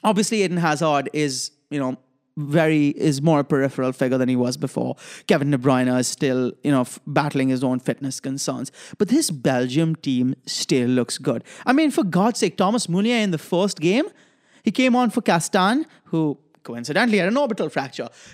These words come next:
came on and, like, completely changed the game. And this is a man who's been doing so, so, so poorly for Borussia Dortmund that their, you, their fans on Twitter were like, "Wait, who's playing now?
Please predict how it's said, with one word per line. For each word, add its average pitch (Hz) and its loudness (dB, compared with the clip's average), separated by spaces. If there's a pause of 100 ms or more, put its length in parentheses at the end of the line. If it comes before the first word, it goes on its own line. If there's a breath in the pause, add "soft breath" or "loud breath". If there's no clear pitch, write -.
came 294 0
on 285 2
and, 269 2
like, 262 0
completely 233 4
changed 226 4
the 269 2
game. 262 4
And 196 4
this 247 2
is 359 -2
a 392 4
man 202 4
who's 220 6
been 233 4
doing 226 4
so, 262 0
so, 254 0
so 247 0
poorly 202 2
for 185 0
Borussia 160 0
Dortmund 151 0 (360 loud breath)
that 202 2
their, 254 2 (180)
you, 220 2
their 220 4
fans 220 2
on 220 4
Twitter 208 4
were 202 4
like, 208 0
"Wait, 170 0 (560)
who's 185 -2
playing 285 0
now? 359 -4